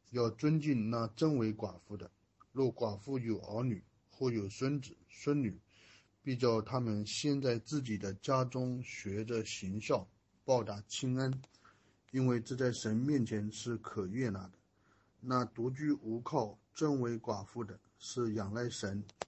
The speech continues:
昼夜不住的祈求祷告。但那好宴乐的寡妇，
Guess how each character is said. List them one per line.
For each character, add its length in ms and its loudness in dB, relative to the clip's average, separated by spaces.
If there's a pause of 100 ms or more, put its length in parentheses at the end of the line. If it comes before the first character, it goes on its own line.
(140)
昼 200 6
夜 200 0
不 200 -6
住 280 -6
的 300 -4
祈 260 -6
求 340 -4
祷 260 -12
告。 240 -4 (600)
但 360 2
那 220 2
好 460 0
宴 220 8
乐 200 2
的 200 0
寡 320 -10
妇， 340 -6